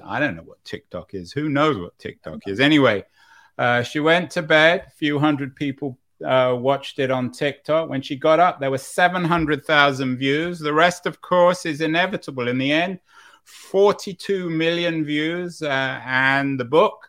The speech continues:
became or has become a bestseller on Amazon. I think it reached number one. And now there's a follow-up, um, Maidens of the Cave, featuring the same characters from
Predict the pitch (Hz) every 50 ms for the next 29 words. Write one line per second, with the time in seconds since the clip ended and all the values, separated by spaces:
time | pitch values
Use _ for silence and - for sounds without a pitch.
0 | _ _ _ _ 131 123 - - 151 156 151 151 156 165 190 202 196 180 _ _
1 | _ - 104 95 - 127 143 135 123 120 135 127 - - - 135 135 143 170 170
2 | 151 110 101 - 131 123 127 - - - - 143 135 127 131 143 175 - - _
3 | _ _ _ _ _ _ _ _ _ - 127 127 131 135 135 135 131 131 151 160
4 | 127 127 131 131 135 135 135 147 151 156 156 123 110 110 104 - 117 101 104 113
5 | 131 139 139 135 - - - 131 131 127 127 117 123 123 120 123 123 123 131 135
6 | 143 147 151 147 156 156 165 175 185 190 190 185 170 175 170 - - - - 208
7 | 226 240 214 156 117 110 120 143 - - _ _ _ _ _ _ _ _ _ _
8 | _ - 131 139 143 147 147 147 147 147 147 147 - - _ 123 120 131 135 143
9 | 156 165 170 180 170 170 175 165 143 160 151 139 - 151 135 - - 147 147 143
10 | 143 147 165 175 165 - _ _ 156 147 139 - - - 147 139 139 135 127 131
11 | - - 143 139 135 135 131 135 - 143 139 135 135 135 - - 156 147 131 -
12 | - _ - _ 143 135 131 135 139 139 131